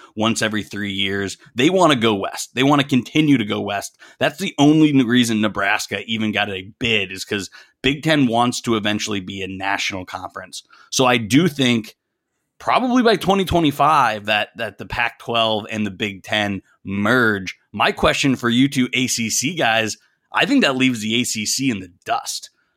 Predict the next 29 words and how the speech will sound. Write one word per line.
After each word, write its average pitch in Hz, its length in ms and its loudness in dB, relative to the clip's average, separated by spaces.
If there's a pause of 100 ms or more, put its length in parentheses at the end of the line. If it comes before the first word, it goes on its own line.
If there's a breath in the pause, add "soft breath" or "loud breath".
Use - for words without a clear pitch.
(120)
um, 98 480 0
because 113 280 0
I 147 140 4
haven't 202 180 2
heard 123 320 0
too 156 240 2
much 127 280 2
of 107 300 -2
the 113 240 0
A 127 40 2
C 120 220 -4
C 113 600 -2 (500)
adding 131 440 0
teams. 101 600 -4
I've 147 240 0
seen 143 300 2
more 127 240 2
the 117 240 0
A 120 40 0
C 117 260 -6
C 113 500 -4 (220 soft breath)
trying 127 240 0
to 104 40 -4
jump 117 460 0
into, 113 400 -2 (120)
to 101 260 -4 (300)
the, 98 200 -6 (880)
either 117 640 2 (320 soft breath)
jump 139 260 0